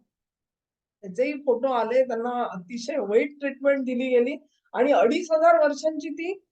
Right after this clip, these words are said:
महापूजा जी आहे, ती महापूजा त्याची, अं, परंपरा खंडित झालेली चालते. पण जी सेव्हन बैठकीमध्ये भारतीय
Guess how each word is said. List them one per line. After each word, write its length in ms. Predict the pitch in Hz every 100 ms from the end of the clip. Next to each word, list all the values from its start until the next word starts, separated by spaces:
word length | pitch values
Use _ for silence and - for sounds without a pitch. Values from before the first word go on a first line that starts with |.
| _ -
महापूजा 720 | 302 240 330 320 302 311 311
जी 200 | 269 294
आहे, 300 | 240 226 302
ती 200 | 302 285
महापूजा 540 | 208 220 262 247 269
त्याची, 640 | 285 214 190 180 311 370 370 _ _ _
अं, 440 | 240 247 247 247 233
परंपरा 500 | 262 294 302 339 330
खंडित 400 | 277 294 339 339
झालेली 340 | 285 285 302 311
चालते. 460 | 294 254 233 214
पण 440 | 214 - 330 262 285 _ _ 208
जी 240 | 180 285 381
सेव्हन 460 | - 359 381 370
बैठकीमध्ये 800 | 311 302 294 330 320 285 262 302
भारतीय 560 | 277 190 190 190 -